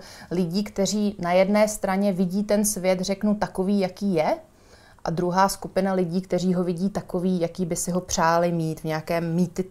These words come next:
nějaký mýtický, bájný ideál. A tohle se potom, eh, tohle se potom přenáší i do těch vnitro, eh, politických témat. Navíc na těch stranách barikády zpravidla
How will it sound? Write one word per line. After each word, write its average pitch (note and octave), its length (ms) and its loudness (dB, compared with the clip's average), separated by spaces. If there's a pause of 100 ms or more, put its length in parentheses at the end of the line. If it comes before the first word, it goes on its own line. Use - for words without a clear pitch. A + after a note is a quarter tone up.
nějaký F#3 340 0
mýtický, F#3 720 0
bájný D#3+ 600 0
ideál. D3+ 420 -4 (500)
A - 80 -4
tohle F#3 300 0
se G3+ 120 -4
potom, G3+ 440 0
eh, G3 60 0 (580)
tohle F#3 280 0
se F#3+ 160 -6
potom G3 300 -6
přenáší F#3 540 -4
i F#3+ 120 -6
do F#3 120 -2
těch G#3 300 -4
vnitro, F#3 520 0 (420)
eh, F3+ 60 -2 (140)
politických F3+ 680 -2
témat. F#3+ 420 2
Navíc G3 580 -4
na G#3 120 0
těch G#3 420 -8
stranách G3 520 0
barikády F#3 560 0
zpravidla F#3 680 -2